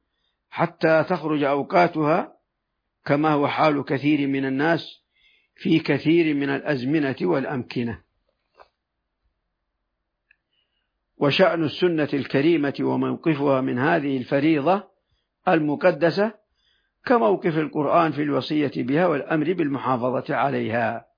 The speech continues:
والترغيب في إقامتها على الوجه المشروع،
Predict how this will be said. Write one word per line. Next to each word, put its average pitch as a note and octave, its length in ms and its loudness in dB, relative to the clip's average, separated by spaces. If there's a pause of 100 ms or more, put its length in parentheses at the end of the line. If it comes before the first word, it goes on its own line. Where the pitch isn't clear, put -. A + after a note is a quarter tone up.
(800)
والترغيب D#3+ 840 2
في F3+ 300 0
إقامتها D3+ 680 -2 (1080)
على E3 240 6
الوجه F3 400 2
المشروع، D3+ 680 -2